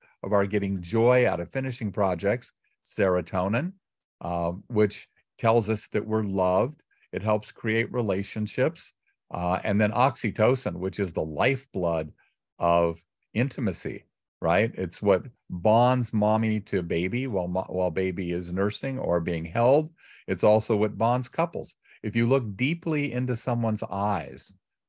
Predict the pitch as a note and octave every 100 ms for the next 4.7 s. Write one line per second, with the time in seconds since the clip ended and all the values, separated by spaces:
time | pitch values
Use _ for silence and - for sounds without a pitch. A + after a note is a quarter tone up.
0 | _ G#2 G2 F#2+ F#2+ B2 A#2 A2 B2 A#2
1 | G#2 F#2+ - C#3+ C3+ G2+ G2 _ _ -
2 | C3 C#3 B2+ C#3 C3+ - B2 - A2+ A2+
3 | - A#2 - C#3+ D#3+ - - - _ _
4 | _ F#2+ G2 G#2+ B2 C3 C3+